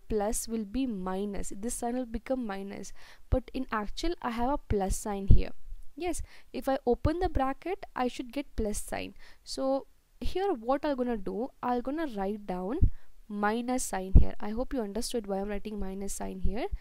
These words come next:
Okay, P minus R square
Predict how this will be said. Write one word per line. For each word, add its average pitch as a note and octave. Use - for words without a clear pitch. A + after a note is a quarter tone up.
Okay, D#4+
P C#4
minus G3+
R C4
square G3